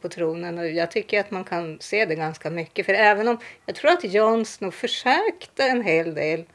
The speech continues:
men, eh, det, det är en sån här sak som nog kan vara svårt att, att skaka sig av när man har haft det med hela livet. Eh, för jag,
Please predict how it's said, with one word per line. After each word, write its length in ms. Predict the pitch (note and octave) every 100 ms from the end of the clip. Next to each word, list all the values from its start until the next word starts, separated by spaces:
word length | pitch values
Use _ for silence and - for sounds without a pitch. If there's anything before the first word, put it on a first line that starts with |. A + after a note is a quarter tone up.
| - - - _ _ _ _
men, 720 | - F#3 G3 G3 G3 G3 G3
eh, 280 | G3+ G3 G3 G3+ _ _ _ _ - - _ _ _ B4 D#4
det, 380 | G#3+ - A3 - F4+
det 100 | A3
är 120 | A3
en 60 | A#3+
sån 160 | B3 A#3+
här 160 | A3+
sak 320 | G#3 G#3+ G#3+
som 160 | - G#3
nog 120 | G#3
kan 140 | - G#3+
vara 100 | G#3+
svårt 580 | - A3 G#3+ G#3+ -
att, 300 | - G3+ G3
att 120 | G3+ G3+
skaka 400 | - G3+ G3 G3+
sig 120 | A#3
av 480 | C4 C#4 C4 G3 F3+
när 100 | F#3+
man 120 | F#3+
har 80 | G3
haft 240 | G#3 - _ _ -
det 100 | G3+
med 300 | G#3 B3+ A#3+
hela 320 | G#3+ F#3 F3
livet. 840 | F3 F3+ F3 E3 E3 F3 - - _ _ - _ _ _ _ _ -
Eh, 240 | F3+ E3+ E3
för 160 | -
jag, 80 | G3